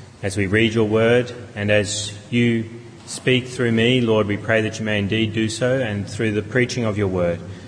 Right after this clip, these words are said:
may the people here be strengthened in the faith, and if there are any unbelievers here this morning, we pray that they may put their trust in Jesus Christ for the first time.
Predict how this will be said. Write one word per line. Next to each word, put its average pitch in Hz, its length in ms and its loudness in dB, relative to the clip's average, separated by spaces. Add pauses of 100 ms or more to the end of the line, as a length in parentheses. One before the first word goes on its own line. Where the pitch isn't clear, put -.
(200)
may 101 80 0
the 95 80 0
people 110 320 0
here 113 380 4
be 98 560 -2
strengthened 117 480 2
in 113 100 2
the 113 60 0
faith, 127 500 0
and 104 100 -4
if 101 120 -4
there 117 140 2
are - 20 4
any 120 260 4
unbelievers 101 560 0
here 92 180 -6
this 90 200 -10
morning, 95 200 -4
we 104 120 -4
pray 104 420 0 (440)
that 107 120 -2
they 120 240 4
may 98 340 2 (520)
put 123 140 0
their 117 120 2
trust 113 340 -2
in 107 120 -2
Jesus 104 360 -2
Christ 90 360 -6
for 101 40 -12
the 95 60 -8
first 98 380 -4
time. 85 260 -12